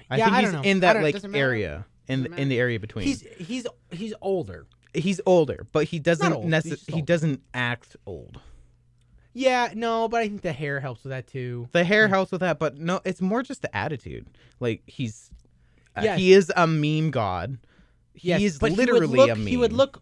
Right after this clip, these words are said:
Speaker 2: older and more crotchety if he looked older and more crotchety.
Speaker 1: Sure, but
Speaker 2: His
Speaker 1: he's
Speaker 2: appearance
Speaker 1: not.
Speaker 2: helps. No, that's my point. Is, like,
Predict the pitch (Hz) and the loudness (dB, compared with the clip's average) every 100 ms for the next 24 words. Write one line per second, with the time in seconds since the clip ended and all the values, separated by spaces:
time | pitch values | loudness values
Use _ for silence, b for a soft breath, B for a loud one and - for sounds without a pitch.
0 | - 180 185 190 214 226 185 165 160 156 | -8 -2 -2 0 -2 -2 -4 -6 -6 -8
1 | - 131 147 - 156 156 139 139 117 131 | -8 -6 -6 -6 -6 -6 -6 -8 -6 -8
2 | - - 135 127 113 87 107 104 101 - | -10 -10 -8 -6 -8 -10 -10 -10 -10 -10
3 | 98 - - - - 262 208 101 - 151 | -10 -14 -20 -20 -10 -4 -2 -4 -4 0
4 | 240 208 151 170 175 - 120 123 170 151 | 2 2 2 4 4 4 2 -4 -4 -4
5 | - 170 240 165 175 - 175 - 196 156 | -6 2 4 4 0 -4 -8 -6 -10 -8
6 | 151 147 | -8 -10